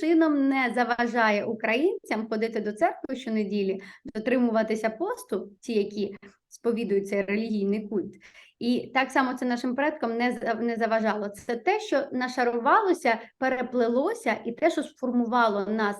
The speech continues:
такими, якими ми є, і те, що сформувало наш-, наше християнство таким, яким воно є сьогодні. І не можна говорити, що це пережитки язичництва, це забобони. Ні,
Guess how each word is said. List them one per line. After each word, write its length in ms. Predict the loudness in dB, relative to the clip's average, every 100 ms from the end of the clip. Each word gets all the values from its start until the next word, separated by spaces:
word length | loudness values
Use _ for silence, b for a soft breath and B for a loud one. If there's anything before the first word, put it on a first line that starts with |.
| -6
такими, 380 | -6 -2 0
якими 280 | 0 -2 -4 -2
ми 80 | -2
є, 280 | 0 -2 -4 B B
і 60 | 0
те, 160 | 2
що 200 | 2 -2
сформувало 800 | -10 -6 -4 -2 0 2 4 4
наш-, 440 | 2 0 -2 -10 -6
наше 280 | -6 -4 -6
християнство 880 | -6 -6 -2 0 2 0 -2 -6
таким, 480 | -6 -6 -2 6 6
яким 320 | 6 0 0 2
воно 180 | 2
є 260 | 2 0 -2
сьогодні. 680 | -2 -2 0 0 -2 -4 -6 B B
І 80 | -2
не 100 | 2
можна 380 | 4 4 2 -2 -8 b _ -4
говорити, 480 | 0 2 2 0 -4
що 120 | -4
це 220 | 4 4
пережитки 540 | 4 0 0 -4 0
язичництва, 880 | 0 2 0 -2 -4 -6 -6 -8 -10
це 280 | -6 -2 2
забобони. 840 | 2 0 -2 -2 0 4 4 4
Ні, 440 | 0 4 4 4